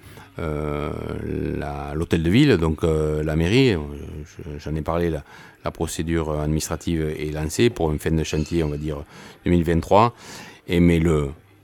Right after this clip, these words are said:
le gros projet qui a suscité beaucoup de débats depuis de nombreuses années maintenant, puisque c'était déjà notre programme en, en deux mille quatorze, c'est la piscine, la piscine couverte.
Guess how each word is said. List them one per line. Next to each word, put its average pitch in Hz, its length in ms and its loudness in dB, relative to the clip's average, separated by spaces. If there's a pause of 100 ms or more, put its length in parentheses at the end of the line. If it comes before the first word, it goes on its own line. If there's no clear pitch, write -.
(160)
le 101 260 6
gros 104 240 10
projet 113 680 10
qui 92 200 6
a 90 120 8
suscité 92 480 2
beaucoup 92 300 4
de 92 140 6
débats 92 400 10
depuis 87 340 4
de 98 100 8
nombreuses 95 460 8
années 98 200 10
maintenant, 95 560 8
puisque 85 320 0 (520)
c'était 95 340 4
déjà 92 340 10
notre 90 220 6
programme 90 400 8
en, 85 320 4
en 82 60 2
deux 85 140 4
mille 85 140 4
quatorze, 95 440 4
c'est 98 160 4
la 92 120 8
piscine, 82 600 2
la 78 80 0
piscine 82 300 2
couverte. 101 420 2